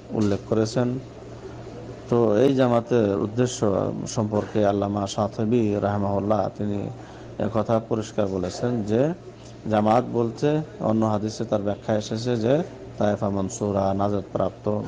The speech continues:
দল। তো আহলে ইলমদের নিকটে নাজাতপ্রাপ্ত দলই হচ্ছে সাহায্যপ্রাপ্ত দল, এবং এরাই, আহ,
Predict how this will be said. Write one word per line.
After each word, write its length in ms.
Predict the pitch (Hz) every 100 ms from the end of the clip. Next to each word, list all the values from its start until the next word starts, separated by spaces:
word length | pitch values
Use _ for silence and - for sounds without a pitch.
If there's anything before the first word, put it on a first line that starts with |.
| 98
দল। 200 | 95 82 - - - - - - - - - - - - - - - - - - -
তো 460 | 107 101 95 107 147 147 - -
আহলে 360 | - 117 113 110 107 101 92 - -
ইলমদের 360 | 143 151 131 123
নিকটে 500 | 113 104 95 95 95 127 123 -
নাজাতপ্রাপ্ত 760 | 107 110 110 107 110 104 - 104
দলই 280 | 104 101 113
হচ্ছে 420 | 113 110 - 156 156 - -
সাহায্যপ্রাপ্ত 760 | 107 98 98 - 95 - - 101
দল, 240 | 110 143 156 - - - - -
এবং 580 | 98 104 113 117 120 127 123
এরাই, 500 | 113 127 120 151 170 - - - -
আহ, 220 | 107